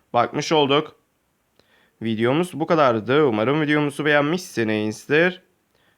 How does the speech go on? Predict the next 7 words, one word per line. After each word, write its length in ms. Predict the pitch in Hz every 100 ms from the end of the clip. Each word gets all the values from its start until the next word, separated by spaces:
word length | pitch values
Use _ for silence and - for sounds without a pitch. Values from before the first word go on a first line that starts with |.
| -
Videoyu 320 | 107 110 139
beğendiyseniz 760 | 147 143 147 180 - 135 151 156
aşağıdan 400 | 156 - 151 135
beğen 220 | 131 147
butonuna 340 | 139 117 110
kılmayı 260 | - 113 113
unutmayın. 540 | 143 143 147 143 147